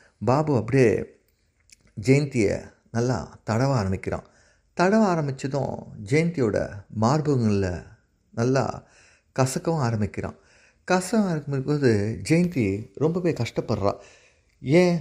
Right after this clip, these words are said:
ரொம்ப வலிக்குதா?" அப்படின்னு பாபு கேட்குறான். "இல்லடா, இதெல்லாம் கஷ்டம் கிடையாது, இதெல்லாம் சுகம். கட்டினவன் சந்தோஷம் கொடுத்துருந்தா எனக்கு இந்த மாதிரிலாம் இருந்திருக்கும்ல.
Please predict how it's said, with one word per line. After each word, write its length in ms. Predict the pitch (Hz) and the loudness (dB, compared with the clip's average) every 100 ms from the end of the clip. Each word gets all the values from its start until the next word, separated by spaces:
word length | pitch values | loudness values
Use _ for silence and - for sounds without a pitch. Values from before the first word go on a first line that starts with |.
| 127 - | -6 -2
ரொம்ப 480 | 120 147 139 90 98 | 0 2 2 2 2
வலிக்குதா?" 520 | 120 156 127 117 110 92 | 2 2 0 0 -2 -4
அப்படின்னு 280 | - 127 98 | -2 0 0
பாபு 240 | 104 117 | -2 -2
கேட்குறான். 360 | 110 98 - - _ _ _ - | -4 -6 -8 -12 _ _ _ 0
"இல்லடா, 680 | 185 208 185 123 120 101 85 | 2 2 2 2 0 -2 -4
இதெல்லாம் 360 | 117 139 151 151 | -4 -4 -4 -4
கஷ்டம் 320 | 131 - 165 | -6 -6 -4
கிடையாது, 640 | 131 110 104 113 104 - - | 0 0 0 0 -2 -4 -2
இதெல்லாம் 300 | 117 127 139 | 0 0 0
சுகம். 640 | - 131 135 113 107 - _ _ _ _ - | 0 0 2 2 0 -6 _ _ _ _ 0
கட்டினவன் 540 | 175 190 202 139 98 | 0 2 2 2 0
சந்தோஷம் 480 | 95 127 139 156 135 | -2 -2 0 0 0
கொடுத்துருந்தா 640 | 123 120 120 120 117 90 - - - | 0 2 2 4 2 2 -4 -14 -4
எனக்கு 260 | 117 113 | -2 0
இந்த 140 | 110 113 | 2 2
மாதிரிலாம் 600 | 117 117 127 117 90 87 _ - | 2 2 2 2 -2 -8 _ -2
இருந்திருக்கும்ல. 800 | 131 151 131 - 107 107 110 | 0 0 0 0 2 4 4